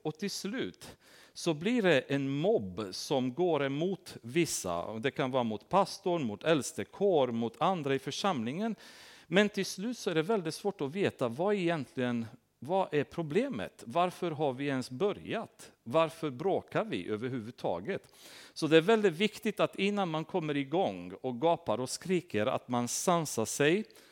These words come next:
söker Gud och säger till Gud, "Vad är det du vill att jag ska göra?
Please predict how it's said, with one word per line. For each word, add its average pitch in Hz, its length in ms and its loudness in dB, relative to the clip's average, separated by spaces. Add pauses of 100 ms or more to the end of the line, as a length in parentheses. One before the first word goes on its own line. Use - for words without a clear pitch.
söker 160 460 -2
Gud 113 580 -4 (580)
och 143 160 0
säger 123 300 6
till 131 140 -4
Gud, 113 340 -4
"Vad 131 220 4
är 113 40 2
det 107 80 0
du 104 160 -6
vill 107 220 0
att 101 140 -4
jag 104 100 -8
ska - 180 -6
göra? 90 420 -4